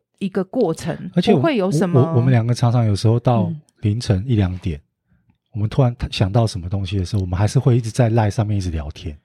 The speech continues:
Speaker 2: 这才是，
Speaker 3: 我，嗯。
Speaker 2: 这才是正常的 partner，你知道吗？另外一半也认识他，这样才是对的。
Speaker 1: 他太太有正式的认识你吗？
Speaker 3: 他太太有在市集上看过我。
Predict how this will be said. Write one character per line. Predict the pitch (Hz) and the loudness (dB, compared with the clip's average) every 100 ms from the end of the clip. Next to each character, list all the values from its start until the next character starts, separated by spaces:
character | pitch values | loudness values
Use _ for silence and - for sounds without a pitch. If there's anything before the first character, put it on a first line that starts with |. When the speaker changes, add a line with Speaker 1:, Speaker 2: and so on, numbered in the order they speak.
| - | -2
Speaker 2:
这 | 208 | 0
才 | 165 139 | 2 2
是， | 175 147 | 4 2
Speaker 3:
我， | |
嗯。 | 131 | 2
Speaker 2:
这 | 185 | 0
才 | 160 143 | 2 2
是 | 175 151 _ - | 0 -2 _ -6
正 | - 185 | 0 0
常 | 123 113 104 | 0 -6 -2
的 | 107 | -4
partner， | - - 120 120 113 95 | -4 -6 -2 0 0 -2
你 | 82 | -6
知 | 80 95 | -8 -4
道 | 95 | -4
吗？ | 85 78 78 _ _ | -4 -10 -14 _ _
另 | 208 202 | -2 2
外 | 202 | 2
一 | 156 | 2
半 | 170 131 | 0 0
也 | |
认 | 101 110 | -2 -4
识 | 117 - | -4 -6
他， | 98 90 90 _ _ _ _ _ _ - | -6 -6 -8 _ _ _ _ _ _ -6
这 | 170 | -2
样 | 151 | 0
才 | 110 | 0
是 | 110 | -2
对 | - 127 82 | -4 -4 -4
的。 | - - | -8 -4
Speaker 1:
他 | 320 | -2
太 | 320 349 | -2 -4
太 | 262 185 | -4 -6
有 | 160 | -4
正 | 233 208 | -4 -4
式 | - 190 | -6 -8
的 | 160 | -8
认 | 185 170 | -8 -10
识 | - | -10
你 | 165 147 - | -12 -12 -18
吗？ | - - _ _ _ _ _ - | -20 -20 _ _ _ _ _ -8
Speaker 3:
他 | 311 | -4
太 | 311 302 | 2 4
太 | 214 | 4
有 | 185 | 2
在 | 220 240 | 2 0
市 | 262 208 | 0 -2
集 | 180 | -2
上 | - 190 | 0 0
看 | 185 175 | 0 -2
过 | 185 | -2
我。 | 170 - | -6 -8